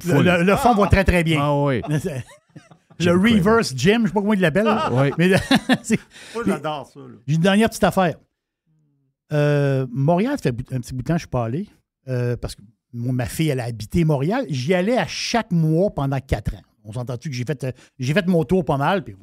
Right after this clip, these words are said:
Speaker 1: on va dire, j'ai pas d'affaires à aller à Montréal non plus. Mais, mais mon prochain voyage à Montréal, c'est sûr. Sûr que je vais aller voir la nouvelle épicerie asiatique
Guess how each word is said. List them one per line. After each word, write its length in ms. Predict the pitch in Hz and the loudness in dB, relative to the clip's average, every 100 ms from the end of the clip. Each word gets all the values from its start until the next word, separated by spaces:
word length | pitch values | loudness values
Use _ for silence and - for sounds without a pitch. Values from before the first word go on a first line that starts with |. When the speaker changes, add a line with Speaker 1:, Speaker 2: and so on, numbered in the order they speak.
| - _ _ _ _ | -20 _ _ _ _
Speaker 1:
on 60 | 117 | -10
va 80 | |
dire, 80 | 120 | -6
j'ai 120 | 110 110 | -6 -4
pas 120 | 151 | -4
d'affaires 600 | 120 104 127 - 143 143 | -4 -4 -6 -4 -2 -2
à 40 | |
aller 80 | 135 | -2
à 60 | 131 | -2
Montréal 340 | 139 127 139 | -2 -2 -2
non 160 | 131 117 | -4 -4
plus. 160 | - 247 - - | -8 -12 -10 -4
Mais, 300 | 175 294 - - _ _ | -4 -4 -12 -20 _ _
mais 300 | 139 147 147 - - | -4 -2 -2 -6 -8
mon 220 | 147 143 | -4 -2
prochain 460 | - 165 147 208 185 | -2 -2 0 0 0
voyage 500 | 147 139 151 165 131 | 0 0 0 0 -2
à 80 | |
Montréal, 400 | 127 123 131 147 127 | -2 -2 -4 -4 -6
c'est 280 | - 117 | -10 -14
sûr. 680 | 107 - - 165 139 98 - _ _ _ _ _ _ _ - | -14 -16 -6 -4 -4 -8 -16 _ _ _ _ _ _ _ -14
Sûr 380 | - 185 208 | -4 2 2
que 140 | 208 160 | 2 -2
je 160 | 120 | -2
vais 80 | 131 | 0
aller 280 | 147 147 151 | 0 0 -2
voir 240 | 127 165 | 0 0
la 100 | 156 | 0
nouvelle 480 | 135 147 151 170 180 | 0 0 2 2 2
épicerie 520 | 147 - - - 165 | 0 -4 -8 -4 0
asiatique 880 | 147 117 107 127 - - 127 - - | 0 -2 -2 -4 -6 -10 -10 -12 -20